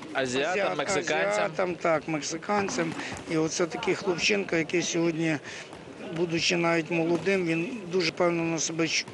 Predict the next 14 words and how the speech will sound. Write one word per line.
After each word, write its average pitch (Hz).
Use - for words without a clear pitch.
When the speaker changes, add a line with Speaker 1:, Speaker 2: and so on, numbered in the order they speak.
Speaker 2:
відчуває, 170
почуває 165
в 156
ринзі 165
з 135
цими 156
азіатами 156
і 165
мексиканцями. 147
І 156
він 160
вже 151
їх 151
перемагав. 156